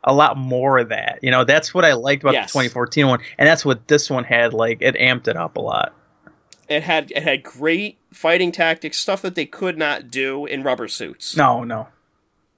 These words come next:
Speaker 2: You know, it's one of those things that now you have the technology to make it actually look good, and you can do these crazy things. So,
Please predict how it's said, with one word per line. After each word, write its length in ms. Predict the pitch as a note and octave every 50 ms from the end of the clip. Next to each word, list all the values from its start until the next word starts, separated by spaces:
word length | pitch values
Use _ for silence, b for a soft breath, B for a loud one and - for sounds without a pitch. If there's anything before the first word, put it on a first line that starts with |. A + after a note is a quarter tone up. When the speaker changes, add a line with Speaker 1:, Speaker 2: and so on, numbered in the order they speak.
| _ _ _ -
Speaker 2:
You 80 | D3 D3
know, 120 | B2 B2
it's 120 | B2+ -
one 120 | D#3+ E3+ E3+
of 60 | D#3+
those 120 | D3+ -
things 140 | - D3+ C#3
that 100 | C#3+ C3+
now 200 | C3 C#3 C#3+ D3+
you 160 | D#3 D3 C3+
have 220 | B2+ C#3 C3+ C3 B2
the 80 | B2+
technology 640 | - C#3+ C3 - B2+ C#3 C#3+ C3+ C#3+ C#3 C#3+ C#3+ C3
to 120 | - C#3
make 180 | B2+ B2+ B2 B2
it 60 | - -
actually 320 | F#2 - - - G2 F2+
look 340 | F2+ F2 G#2 C3 F3 - -
good, 380 | - E3 D#3+ D#3 D3+ D3+ D#3 - -
and 120 | A#2 B2
you 80 | A#2+ B2+
can 220 | - D3 B2 A#2
do 260 | A2 A#2+ B2+ C3 C3+
these 200 | B2 A#2+ A2 G#2
crazy 400 | - - - B2 A2+ G2+ G2 G2+
things. 480 | F#2+ - G2+ F2 D2+ C#2+ - - - - _ _ _ _ _ _ _ _ _ _ _ _ _ _ _ _ _ _ _ _ _ _ _
So, 340 | - - G2 F2 E2 D#2+